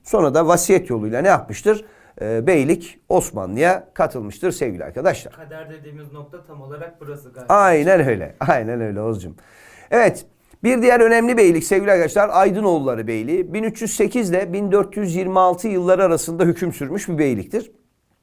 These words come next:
Speaker 1: Ge-, bu arada kusura bakmayın, boğazım ağrıyor, onun için biraz böyle yutkunurken değişik sesler <laughs> çıkıyor olabilir. Onun için şimdiden kusura bakmayın.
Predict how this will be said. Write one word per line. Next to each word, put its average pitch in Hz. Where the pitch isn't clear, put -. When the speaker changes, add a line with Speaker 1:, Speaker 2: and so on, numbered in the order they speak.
Speaker 1:
Ge-, 139
bu 139
arada 165
kusura 180
bakmayın, 135
boğazım 135
ağrıyor, 180
onun 165
için 151
biraz 139
böyle 135
yutkunurken 123
değişik 120
sesler 104
<laughs> -
çıkıyor -
olabilir. 123
Onun 135
için 156
şimdiden 143
kusura 143
bakmayın. 110